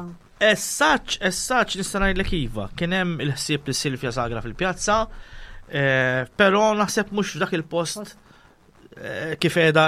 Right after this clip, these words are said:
Speaker 1: kif
Speaker 2: Għax
Speaker 1: qiegħda
Speaker 2: kien
Speaker 1: issa.
Speaker 2: ġiet, ġiet qisha eżatt, kien
Speaker 1: Is-,
Speaker 2: eżatt
Speaker 1: veru,
Speaker 2: maħduma.
Speaker 1: però li ġara, ħa ngħidlek x'ġara, eh, għax xi kultant ku-, kull den iħudu bġid.
Speaker 2: Ġiet, jekk.
Speaker 1: Meta aħna konna qed infasslu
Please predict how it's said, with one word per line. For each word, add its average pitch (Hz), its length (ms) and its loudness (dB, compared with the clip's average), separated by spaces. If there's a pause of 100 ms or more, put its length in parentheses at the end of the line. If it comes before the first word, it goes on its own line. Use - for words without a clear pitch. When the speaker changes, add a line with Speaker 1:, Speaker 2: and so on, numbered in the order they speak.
(140)
Speaker 1:
kif - 180 -4
Speaker 2:
Għax - 80 0
Speaker 1:
qiegħda 156 220 4
Speaker 2:
kien 151 80 4
Speaker 1:
issa. 285 260 0
Speaker 2:
ġiet, 104 140 -4
ġiet 247 160 -6
qisha 240 260 -4
eżatt, 214 400 -4
kien 202 160 -2
Speaker 1:
Is-, 202 160 6
Speaker 2:
eżatt - 180 -4
Speaker 1:
veru, 156 300 8
Speaker 2:
maħduma. 110 220 -2
Speaker 1:
però 226 240 8
li 196 120 6
ġara, 160 320 4
ħa 180 120 2
ngħidlek 135 320 2
x'ġara, 117 320 0 (220)
eh, 135 260 0
għax 123 200 0
xi 147 120 -4
kultant 131 500 -2
ku-, 135 180 -4
kull 127 240 -4
den 127 160 -2
iħudu 123 280 -2
bġid. 101 260 -6
Speaker 2:
Ġiet, - 160 -14
jekk. 180 480 -14
Speaker 1:
Meta 190 460 2 (120)
aħna 151 400 0
konna 135 380 -2
qed 143 160 -2
infasslu 117 540 -4